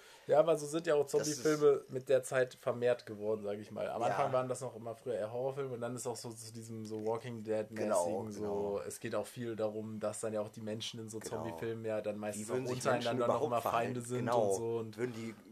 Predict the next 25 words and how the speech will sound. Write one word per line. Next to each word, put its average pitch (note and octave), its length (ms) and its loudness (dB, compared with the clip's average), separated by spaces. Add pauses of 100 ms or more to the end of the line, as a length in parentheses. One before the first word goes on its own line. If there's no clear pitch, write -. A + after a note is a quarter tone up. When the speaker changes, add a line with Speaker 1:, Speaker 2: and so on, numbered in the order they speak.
(120)
Speaker 2:
in G#2 300 -8
Gruppen B2 300 -6
wieder G#2+ 220 0
gegeneinander G2+ 500 -2
anfangen G#2+ 300 -4
zu - 100 -12
Speaker 1:
Ja, G#2+ 60 -8
Speaker 2:
kämpfen, A2 420 0
obwohl A2+ 280 -2
es G#2+ 80 4
Speaker 1:
genau. G#2 120 4
Speaker 2:
eigentlich G2+ 340 -6
den G#2 300 -8
Speaker 1:
Das A#2+ 140 2
ist B2+ 60 2
Speaker 2:
großen A#2 160 2
Speaker 1:
auch G2+ 40 4
eigentlich G#2+ 240 2
Speaker 2:
gemeinsamen G#2 240 0
Speaker 1:
echt A2+ 100 -2
Speaker 2:
Feind G#2+ 200 -4
gibt? - 360 -12
Speaker 1:
Das A2+ 180 -2
ist - 60 -4
schon, B2+ 200 2